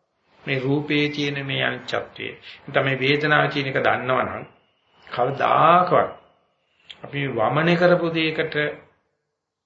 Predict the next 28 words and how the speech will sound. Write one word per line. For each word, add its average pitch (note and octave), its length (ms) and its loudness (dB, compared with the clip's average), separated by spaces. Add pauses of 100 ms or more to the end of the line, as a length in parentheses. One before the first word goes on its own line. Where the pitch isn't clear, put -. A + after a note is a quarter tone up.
(460)
මේසෙට D#3 380 -2
අරලා D#3 220 2
තියෙන D#3 220 -8
කැමරට C3 380 -2
වගේ C#3 240 -2
සලකන්නේ C3 380 -2
නැහැ A2+ 180 -10
නේ. C#3 120 -16 (1200)
මේසෙ B2+ 260 -10
තියෙන D3+ 220 -6
එකම D#3+ 200 -2
තමයි D#3+ 280 2
කාලා D#3 300 4
වමනේ G3 240 4
කරන්නේ. - 320 2 (420)
එදාට B2+ 340 -8
අප්පිරියයි. - 600 -14
ඒ B2+ 140 -16
නිසා B2 240 -10
බුදුජාණන් B2 500 -12
වහන්සේ A#2+ 320 -14
එවැනි A#2 300 -12
දේවල් C3 340 0
පිටුපතේ - 500 -8
එළවන C3 300 -4
කට්ටිය B2 320 -8
දිහා B2 160 -4
බලන්නේ B2+ 500 -6